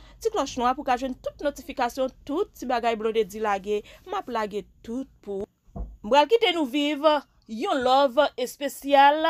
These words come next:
Blondy Ferdinand genyen pou Fednayel François. Nan moman n ap pale la, ebyen, Blondy lage yon videyo ka fè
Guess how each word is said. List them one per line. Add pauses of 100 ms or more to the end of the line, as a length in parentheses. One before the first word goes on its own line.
(160)
Blondy
Ferdinand
genyen
pou
Fednayel (220)
François.
Nan
moman
n
ap
pale
la, (260)
ebyen, (100)
Blondy
lage
yon
videyo
ka
fè